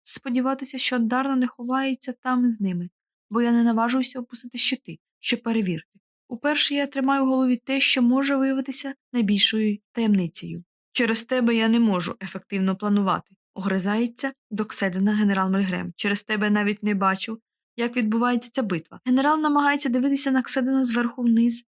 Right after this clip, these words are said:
нависаючи своїм яструбиним носом. Однак він щонайменше на декілька сантиметрів нижчий. «Нема за що, я прилетів до вас на допомогу», — відповідає Кседен, виклично глузуючи. «Паділ — це єдине, що має значення», —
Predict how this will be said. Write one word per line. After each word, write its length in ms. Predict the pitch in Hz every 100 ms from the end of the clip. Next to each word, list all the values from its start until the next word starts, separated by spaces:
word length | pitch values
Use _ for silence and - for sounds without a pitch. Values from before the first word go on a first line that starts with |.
| _ -
нависаючи 640 | 247 247 247 269 262 254 262
своїм 440 | 240 247 240 262
яструбиним 580 | 262 - 247 254 254 254
носом. 460 | 220 170 - 170 - _ _ -
Однак 400 | 226 220 220 208
він 160 | 262
щонайменше 760 | 269 285 277 269 277 269 - 262
на 60 |
декілька 380 | 226 233 247 254
сантиметрів 640 | 247 233 208 190 190 202
нижчий. 440 | 190 165 - - - _ _
«Нема 320 | 226 247 247 240
за 140 | 233
що, 240 | 220 -
я 160 | 180 180
прилетів 540 | 196 196 190 - 254 - _ _ -
до 120 | 220
вас 220 | 220 214 220
на 60 |
допомогу», — 500 | 220 226 208 170 185
відповідає 380 | 175 - 170 170
Кседен, 440 | - - 208 247 254 _ _
виклично 580 | 202 226 226 233 - 233
глузуючи. 720 | 226 233 202 175 160 - - _ _ _
«Паділ — 380 | - 247 233 294
це 180 | 285 285
єдине, 280 | 262 302 302
що 180 | - 285
має 160 | 285
значення», — 520 | 233 190 170 - 170